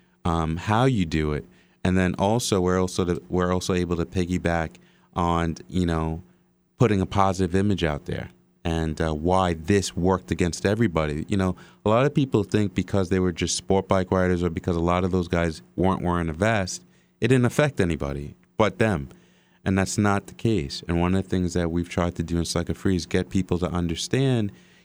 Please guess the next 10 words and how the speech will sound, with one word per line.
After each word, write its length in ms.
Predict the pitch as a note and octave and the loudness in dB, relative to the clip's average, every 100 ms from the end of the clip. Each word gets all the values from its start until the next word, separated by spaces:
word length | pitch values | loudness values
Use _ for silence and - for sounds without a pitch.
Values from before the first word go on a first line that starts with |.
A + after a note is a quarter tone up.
| - | -2
you 80 | G#2+ | 0
know, 300 | G#2 G2+ G2 - | 2 0 -2 -2
civilians 640 | - G#2 A2+ C3+ C#3+ A2+ | -2 2 2 2 2 0
don't 240 | G2 G#2 F#2+ | 2 0 0
distinguish 540 | F#2 - G#2+ G2+ - | -2 0 0 0 0
between 640 | F2+ F2 - F2+ E2+ E2 D#2+ - _ - | -4 -4 0 0 2 -2 -6 -16 _ -8
a 60 | - | -6
cruiser 640 | - G#2 F#2 E2+ F2 E2+ - - _ - | 0 2 2 2 0 -2 -8 -20 _ -4
and 160 | E2 | -2
a, 160 | D#2+ D#2 | -2 -4